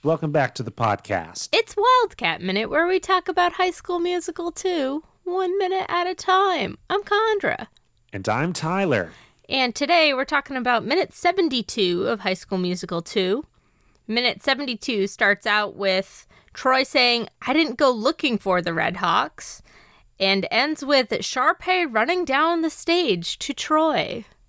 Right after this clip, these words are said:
Speaker 1: Troy really channels his inner protagonist here. It's literally a quote from Harry Potter.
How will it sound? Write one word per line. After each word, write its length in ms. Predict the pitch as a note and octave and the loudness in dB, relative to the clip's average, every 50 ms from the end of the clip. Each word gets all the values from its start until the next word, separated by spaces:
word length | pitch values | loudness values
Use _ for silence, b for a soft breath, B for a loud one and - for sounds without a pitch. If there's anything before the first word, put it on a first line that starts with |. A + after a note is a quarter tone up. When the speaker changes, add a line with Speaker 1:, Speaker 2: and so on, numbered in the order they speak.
| _ _ _ _ _ _ | _ _ _ _ _ _
Speaker 1:
Troy 500 | - - - - G3+ G#3+ A#3 C#4 D#4 D#4 | -12 -12 -4 -2 0 2 2 2 2 2
really 300 | D4 C#4 C4+ B3+ B3 B3 | 2 2 2 2 2 2
channels 500 | - - - G#3 G#3 G3+ G3+ F#3+ E3+ - | 0 0 0 2 2 4 2 2 0 0
his 320 | - E3+ E3 D#3 - - - _ | 2 2 2 2 0 -4 -8 _
inner 680 | E3 E3+ E3+ F3 F3 E3+ E3+ E3 D#3+ D#3+ D3+ C#3+ - _ _ _ _ _ | -2 0 2 2 2 2 2 2 2 2 0 -2 -4 _ _ _ _ _
protagonist 840 | - - D3+ C#3 - - C#3+ C#3 C3+ C3+ A#2+ A#2+ A2+ G#2+ - - - | -4 -2 -2 -2 0 0 0 0 2 0 0 0 0 -2 -2 -4 -6
here. 420 | - - G#2 G2 F#2+ F#2 F#2 F#2 b b b b b b | -6 -4 -2 -2 -2 -2 -4 -6 b b b b b b
It's 240 | D3 D3 - - D#3 | -2 -2 -2 -2 -2
literally 580 | D3+ D3+ F#3+ G#3 A3+ A3+ A3 G#3+ G#3+ G#3 G3 F#3+ | 0 2 2 2 2 0 0 2 4 4 4 4
a 120 | F#3 E3 | 4 2
quote 400 | - - - - F3+ F3+ F3 D#3+ | 0 -4 -2 2 2 2 2 2
from 160 | - D#3+ D#3 | -2 -4 -4
Harry 320 | D3 C#3+ D3+ D#3 D3+ C#3+ C3 | -2 0 2 4 4 2 2
Potter. 520 | - - C3+ C3+ C3+ A#2+ A2+ G#2 G2 G2 | 0 -2 -2 0 0 0 0 -2 -4 -6